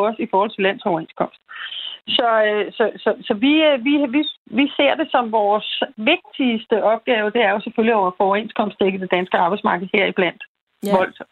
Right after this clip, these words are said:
Speaker 1: øh, og alle de platformsvirksomheder, der måtte opstå.
Speaker 2: Ja, det er, og det er jeg jo helt, helt enig i. Øhm, og, og det, jeg også hører er jeres kamp, og som, <clears throat>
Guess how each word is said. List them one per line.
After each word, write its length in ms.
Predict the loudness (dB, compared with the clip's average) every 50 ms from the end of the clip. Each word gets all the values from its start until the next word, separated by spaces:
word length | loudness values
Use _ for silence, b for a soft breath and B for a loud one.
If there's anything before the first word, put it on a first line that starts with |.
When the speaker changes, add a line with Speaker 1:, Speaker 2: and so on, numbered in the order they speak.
| -4 0
Speaker 1:
øh, 300 | 2 4 4 4 4 2
og 140 | 2 2
alle 200 | 0 0 0 -2 -4
de 80 | -4
platformsvirksomheder, 960 | -2 -2 -2 -2 -2 -2 -2 -4 -4 -2 -2 -2 -2 -2 0 -2 0 2 2 2
der 100 | 2 0
måtte 260 | 0 -2 -4 -4 -8 _ _ _ _ -20 _ -18 -18 -18 -14 _ -4
opstå. 420 | -2 -2 -2 -2 -2 -2 -2 -4 -6 -20 _ _ -10
Speaker 2:
Ja, 160 | -8 -8 -8 -8 b b b b b b 0
det 220 | 0 0 0 0
er, 80 | -2 -6
og 220 | -6 -8 -6 -4
det 80 | -2 0
er 40 | 2
jeg 100 | 2 2
jo 60 | 2
helt, 380 | 2 2 2 0 0 -4 -4
helt 240 | -2 -2 -2 -2 -2 -2
enig 260 | 0 2 2 2 2
i. 240 | 0 -2 -6 -8 -10 -8
Øhm, 440 | -6 -4 -2 -2 -2 -2 -4 -6 -8 B B B B B B B B _ -6
og, 80 | -6 -6 -6 -10 -12
og 120 | -8 -2 0
det, 80 | 2
jeg 120 | 2 2 2
også 160 | 0 0 2
hører 220 | 2 2 2 0 -2
er 60 | -4
jeres 280 | -2 0 0 0 0 -2
kamp, 300 | -4 -6 -6 -8 -8 -10
og 120 | -12 -8
som, 280 | -6 -4 -4 -4 -6 -6 _ 4 6
<clears throat> 180 | 8 8 8